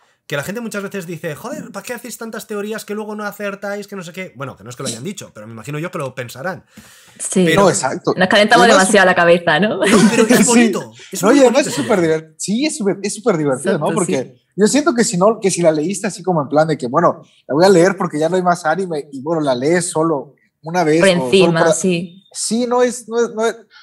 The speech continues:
Speaker 3: no es ver todo lo que tenía, ¿no?
Speaker 1: Es más, hay gente que cuando acaba una obra lanza teorías de what if, de qué hubiera pasado si no sé qué.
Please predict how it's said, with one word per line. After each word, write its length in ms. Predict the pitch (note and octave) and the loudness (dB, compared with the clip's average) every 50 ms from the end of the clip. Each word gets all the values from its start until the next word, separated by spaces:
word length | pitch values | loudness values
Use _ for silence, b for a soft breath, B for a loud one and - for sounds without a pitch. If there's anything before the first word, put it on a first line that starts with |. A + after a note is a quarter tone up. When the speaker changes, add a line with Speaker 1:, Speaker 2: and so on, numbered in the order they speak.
| b b _ | b b _
Speaker 3:
no 120 | _ F3+ G#3 | _ -2 0
es 100 | A3+ F#3+ | 0 0
ver 180 | F#3 G3+ F#3+ F#3+ | 0 -2 -2 -2
todo 140 | G3+ G#3 G3+ | -2 -2 -2
lo 100 | F#3+ D#3 | -2 -4
que 100 | - C#3 | -8 -12
tenía, 360 | A#2+ B2+ A#2+ B2 A#2+ A2 A2 | -12 -12 -14 -12 -10 -12 -8
¿no? 320 | A#2 C#3+ F#3 - - - b b b b b b | -6 -6 -8 -8 -10 -20 b b b b b b
Speaker 1:
Es 200 | - D#3 D#3 D3 | -8 -6 -6 -4
más, 380 | D#3 D3+ A3 C#4+ A#3+ - - - _ _ _ _ | -2 -2 -2 -2 -4 -6 -12 -20 _ _ _ _
hay 140 | C3+ D3 D#3 | -6 -6 -4
gente 460 | D3 - D#3 D#3 D#3+ D#3 G3+ C#4 D#4+ - | -4 -6 -8 -8 -6 -6 -6 -6 -6 -8
que 140 | - D#3+ C3+ | -10 -12 -10
cuando 240 | - C3 A#2+ A#2+ A#2+ | -10 -12 -12 -10 -12
acaba 240 | A2+ - C3 C3+ C#3+ | -10 -8 -8 -8 -6
una 200 | D#3 F3 F#3+ F#3+ G#3+ | -4 -4 -4 -2 -2
obra 420 | B3 C4 A#3+ A3 B3 D4+ D#4+ D#4+ _ | -4 -6 -6 -6 -6 -8 -8 -12 _
lanza 420 | _ B2 B2+ C3 B2+ - D3 C#3+ B2 | _ -14 -14 -14 -12 -10 -12 -10 -8
teorías 440 | D#3 D3+ D#3 D#3+ E3+ F3 G#3+ B3 | -8 -8 -6 -6 -6 -6 -8 -8
de 80 | B3 G#3 | -8 -10
what 280 | D#3 C3+ B2 C3 - - | -10 -10 -12 -14 -12 -10
if, 280 | B3+ D4+ B3+ D3 - | -10 -10 -10 -12 -12
de 280 | C3 C3 C#3+ C3 B2 - | -10 -6 -6 -6 -6 -6
qué 100 | - F3+ | -4 -4
hubiera 340 | G3+ G#3 A3 A3+ A#3 A3 A3 | -4 -2 -2 -4 -6 -6 -6
pasado 360 | A#3 A3 A3 A3+ A#3+ C4 C#4 | -8 -8 -8 -6 -8 -8 -8
si 120 | - A#3 G#3 | -8 -8 -8
no 80 | F#3 | -10
sé 180 | D#3+ - D#3 C3+ | -8 -10 -12 -10
qué. 300 | - G#3 C#4 A#3+ - | -8 -8 -8 -8 -10